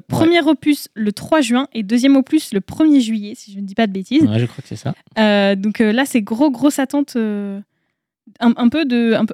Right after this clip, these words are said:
Speaker 1: un, un, un peu beaucoup, en fait. J'ai l'impression qu'on voit beaucoup de promos sur ce film.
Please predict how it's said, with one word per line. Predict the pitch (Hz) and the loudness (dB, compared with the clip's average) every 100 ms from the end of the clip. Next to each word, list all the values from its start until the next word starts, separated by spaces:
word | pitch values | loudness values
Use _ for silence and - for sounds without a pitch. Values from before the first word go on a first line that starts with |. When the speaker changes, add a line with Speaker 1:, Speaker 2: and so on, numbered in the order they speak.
| - | -4
Speaker 1:
un, | 214 - | -6 -6
un, | 196 208 - _ | -6 -6 -6 _
un | 208 | -4
peu | 269 277 208 | 0 0 0
beaucoup, | 214 247 269 | 0 0 0
en | 240 | 0
fait. | 208 | 0
J'ai | 196 | -2
l'impression | 214 240 226 | -2 -2 -4
qu'on | 302 269 | 0 0
voit | 214 | 2
beaucoup | 196 208 277 294 | 0 0 2 2
de | - 233 220 | 2 2 0
promos | - 254 269 | 2 2 4
sur | 262 247 | 2 -2
ce | 240 | -2
film. | 214 247 208 | 0 0 -2